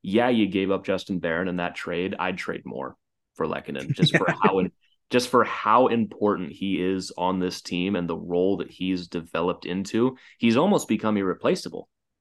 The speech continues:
Speaker 1: He's become such an important, like you said, glue guy on this team that if, when he was hurt, you legitimately struggled to replace him. And thankfully you had Evan Rodriguez last year.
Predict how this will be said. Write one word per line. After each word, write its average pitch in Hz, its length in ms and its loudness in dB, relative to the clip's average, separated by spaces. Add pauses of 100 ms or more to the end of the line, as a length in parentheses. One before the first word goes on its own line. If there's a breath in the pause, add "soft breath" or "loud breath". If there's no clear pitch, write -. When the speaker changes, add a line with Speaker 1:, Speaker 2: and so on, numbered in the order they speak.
Speaker 1:
He's 104 160 0
become 120 640 2 (220)
such 123 360 0
an 110 80 0
important, 107 400 2
like 101 200 -2
you 104 120 -2
said, 101 460 0
glue 113 480 2
guy 92 440 -4 (260)
on 92 220 2
this 87 200 -2
team 98 400 0 (240 soft breath)
that - 220 0
if, 95 200 -4 (200)
when 110 240 4
he 120 140 0
was 127 200 4
hurt, 131 280 0
you 107 200 -2
legitimately 101 640 0
struggled 101 640 0
to 90 120 -6
replace 107 420 -2
him. 85 100 -6
And 76 100 -8
thankfully 98 440 -2
you 87 140 -2
had 110 300 -2
Evan 92 200 -2
Rodriguez 87 560 -2
last 82 260 -4
year. 80 260 -4